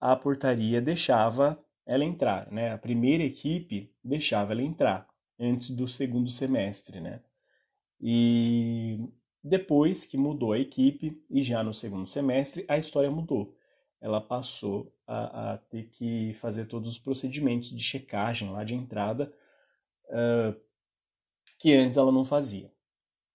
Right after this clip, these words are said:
E aí fica uma coisa aqui, né? Fiquei aqui pensando, fica uma dúvida. Será que quem era racista, então, era essa nova equipe e não a instituição?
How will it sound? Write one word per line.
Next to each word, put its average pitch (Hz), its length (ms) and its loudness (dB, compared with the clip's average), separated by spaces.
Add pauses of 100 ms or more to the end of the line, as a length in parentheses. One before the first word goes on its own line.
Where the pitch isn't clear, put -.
(640)
E 151 120 6
aí 175 480 4
fica - 360 -8
uma 196 180 0
coisa 151 480 2
aqui, 113 320 -6
né? 120 360 -2
Fiquei - 300 -4
aqui 143 180 -4
pensando, 123 720 -4 (340)
fica 131 180 -8
uma 170 160 2
dúvida. 123 720 2 (720)
Será 170 460 4
que 135 1000 4
quem 131 300 2
era 135 240 4
racista, 113 720 -8
então, 127 320 -2
era 113 140 2
essa 113 240 -4
nova 120 280 0
equipe 151 560 -8 (140)
e 127 120 6
não 160 340 8
a 143 80 6
instituição? 113 960 -2